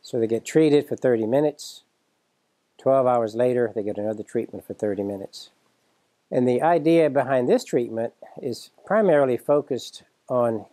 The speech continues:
killing the virus. Uh, these patients are able to maintain their oxygenation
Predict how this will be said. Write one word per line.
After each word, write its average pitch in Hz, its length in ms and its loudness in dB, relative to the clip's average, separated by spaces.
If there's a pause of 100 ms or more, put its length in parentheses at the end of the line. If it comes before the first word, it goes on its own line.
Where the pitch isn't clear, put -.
killing 151 300 2
the 117 100 2
virus. 98 640 -2 (920)
Uh, 110 220 2
these 135 240 2
patients 135 500 -2
are 117 60 -4
able 123 240 -2
to 120 120 -8
maintain 123 560 0
their 113 200 0
oxygenation 110 1080 -4